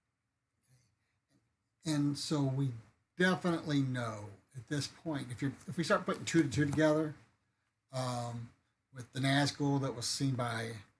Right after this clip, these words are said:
the other part of the party, and now the Nazgul seen, being seen here,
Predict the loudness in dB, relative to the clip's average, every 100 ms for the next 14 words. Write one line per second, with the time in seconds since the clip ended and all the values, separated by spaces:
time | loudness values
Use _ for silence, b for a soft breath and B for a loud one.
0 | _ _ _ _ _ _ _ _ -12 2
1 | 4 4 4 2 2 -2 0 2 2 0
2 | -2 -2 -4 -2 -4 -4 -8 -6 -4 -4
3 | -4 -6 -6 -6 -6 -6 -4 -2 -2 -4